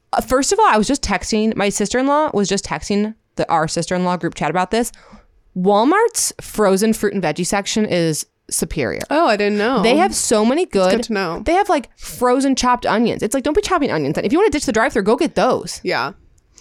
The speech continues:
Speaker 1: So I have had the Snap Pea stir fry mixture from Walmart, and it is actually fabulous. So buy that from Walmart. Air fry or microwave a protein of choice. I like the Bear chicken from Costco.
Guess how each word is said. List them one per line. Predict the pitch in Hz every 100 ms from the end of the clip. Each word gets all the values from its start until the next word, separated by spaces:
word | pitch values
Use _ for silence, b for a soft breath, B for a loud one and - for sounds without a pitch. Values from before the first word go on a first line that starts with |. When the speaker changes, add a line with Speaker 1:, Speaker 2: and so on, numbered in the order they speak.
| B
Speaker 1:
So | B 294 240 -
I | - 240
have | 294 220
had | 175 156 190 185
the | 214 214
Snap | - - 202 190 -
Pea | 226 208
stir | - 190
fry | 202 196
mixture | 202 214 208
from | 208
Walmart, | 202 208 135
and | 185
it | 180
is | 175
actually | 165 156 -
fabulous. | 151 120 - 87 175 - - _ _ _ _ _ _ - -
So | 220
buy | 170 180
that |
from | 220 240
Walmart. | 160 165 - B B B B
Air | 220 247 320
fry | - 208 151 147 196 - _ _ _ _ _ -
or | 220
microwave | 220 202 202 175 175
a | 208
protein | - 175 - 214
of | 220
choice. | - 156 165 -
I | 170
like | 180 196
the | 196
Bear | 165 160
chicken | 170 - 185
from | 175 196
Costco. | 147 131 - 143 202